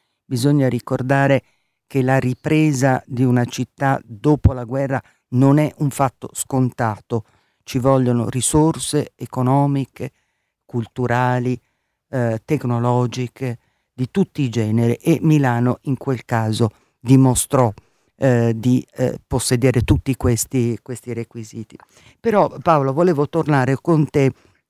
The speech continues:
sulla mappa, ed era un'operazione quella che tu hai, a cui hai contribuito, molto interessante. Questa è una trasmissione che si occupa, l'ha ricordato prima,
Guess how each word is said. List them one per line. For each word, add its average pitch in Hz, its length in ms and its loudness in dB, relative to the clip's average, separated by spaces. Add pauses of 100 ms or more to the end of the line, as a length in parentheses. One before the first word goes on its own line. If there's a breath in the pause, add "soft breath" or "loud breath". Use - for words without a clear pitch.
(460)
sulla 139 600 4 (360 soft breath)
mappa, 127 420 -2
ed 127 120 -2
era 160 360 2
un'operazione 147 920 0
quella 139 420 -2 (360 soft breath)
che - 200 -8
tu 151 260 2
hai, 127 400 0
a 107 160 -6
cui 127 220 -2
hai 120 220 0
contribuito, 135 760 0
molto 160 400 2
interessante. 120 960 -4 (440 soft breath)
Questa 160 240 0
è 147 40 6
una 135 120 4
trasmissione 135 540 0
che 127 140 -4
si - 160 -4
occupa, 123 340 2
l'ha 113 140 -4
ricordato 117 640 -4
prima, 117 420 -2